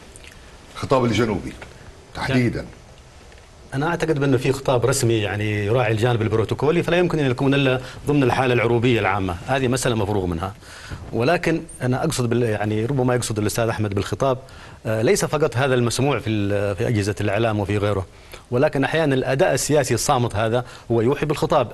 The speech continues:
Speaker 2: الحراك الشعبي هو كذلك خطاب، يعني لا، لا، يعني الخطاب ليس فقط هو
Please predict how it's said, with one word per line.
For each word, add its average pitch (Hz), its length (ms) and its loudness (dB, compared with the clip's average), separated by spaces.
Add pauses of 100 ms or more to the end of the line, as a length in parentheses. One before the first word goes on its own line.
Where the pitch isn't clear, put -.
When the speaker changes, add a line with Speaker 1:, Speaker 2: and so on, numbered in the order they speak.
Speaker 2:
الحراك 139 400 0
الشعبي 143 360 2
هو 113 200 2
كذلك 139 320 0 (280)
خطاب، 143 400 2 (200)
يعني 117 220 0
لا، 135 100 2
لا، 151 200 0
يعني 127 280 0
الخطاب 139 340 0
ليس 196 200 2
فقط 170 260 0
هو 143 220 2